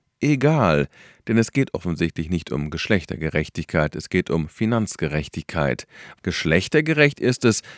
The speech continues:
wenn auch Frauen gut bezahlte Jobs bekommen und Männer das nicht unter sich ausmachen. Ja. Aber warum spüren wir eine Ungerechtigkeit, wenn Frauen keine gut bezahlten Jobs bekommen?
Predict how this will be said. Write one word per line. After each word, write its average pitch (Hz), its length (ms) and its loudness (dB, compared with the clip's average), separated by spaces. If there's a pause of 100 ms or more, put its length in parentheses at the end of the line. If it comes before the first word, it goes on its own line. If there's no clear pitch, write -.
(100)
wenn 110 120 2
auch 123 100 4
Frauen 92 460 4
gut 92 240 -4
bezahlte 87 380 2
Jobs 90 280 2
bekommen 101 440 4 (240)
und 113 180 -2
Männer 95 200 4
das 90 220 2
nicht 92 220 -2
unter 85 240 -2
sich 87 220 -6
ausmachen. 73 520 -2 (120)
Ja. 76 440 0 (340)
Aber 80 240 0
warum 110 320 0
spüren 101 440 -2
wir 95 100 4
eine 92 140 4
Ungerechtigkeit, 104 880 2
wenn 110 100 2
Frauen 104 400 4
keine 87 380 2
gut 101 180 -8
bezahlten 127 420 2
Jobs 143 240 0
bekommen? 131 440 4